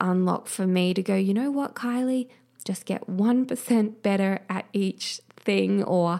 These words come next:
just improve by one percent and you're going to end up in a different spot." And in his book, James talks about how if you take two aircrafts,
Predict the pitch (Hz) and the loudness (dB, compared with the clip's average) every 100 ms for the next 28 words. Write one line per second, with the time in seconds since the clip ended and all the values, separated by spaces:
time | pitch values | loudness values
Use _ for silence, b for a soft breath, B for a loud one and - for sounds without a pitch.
0 | B B 226 - 240 - 262 247 220 226 | B B -12 -6 -4 -2 -2 0 2 2
1 | 214 196 190 185 185 196 196 - 180 214 | 2 2 4 4 2 0 -2 0 0 0
2 | 214 196 180 180 185 196 - 185 180 180 | 2 2 2 2 2 0 0 0 0 0
3 | 190 180 180 - 175 165 - - 165 160 | 0 0 -2 -2 -4 -4 -8 -8 -4 -4
4 | - - - B B B - 214 208 - | -6 -10 -14 B B B 0 2 2 0
5 | 247 269 269 240 190 180 - 196 185 190 | 0 2 0 0 0 -2 -2 0 2 2
6 | 190 - 180 - 196 185 180 190 190 175 | 2 0 -2 -2 -2 -2 -2 -4 -2 0
7 | - 196 196 - 202 - - 285 302 190 | 0 -2 -4 -4 -6 -6 -6 -2 0 0
8 | 185 - 175 - 226 - - - - | -2 -2 -2 0 -2 -8 -14 -14 -14